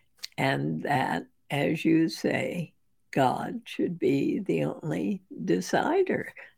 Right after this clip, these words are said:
I respect that. And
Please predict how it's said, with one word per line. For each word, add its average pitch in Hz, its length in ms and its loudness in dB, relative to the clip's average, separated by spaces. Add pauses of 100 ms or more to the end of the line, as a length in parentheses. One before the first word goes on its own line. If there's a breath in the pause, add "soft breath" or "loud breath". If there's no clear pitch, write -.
(800)
I - 160 0 (120)
respect 185 720 -2
that. - 480 -2 (640)
And 170 480 0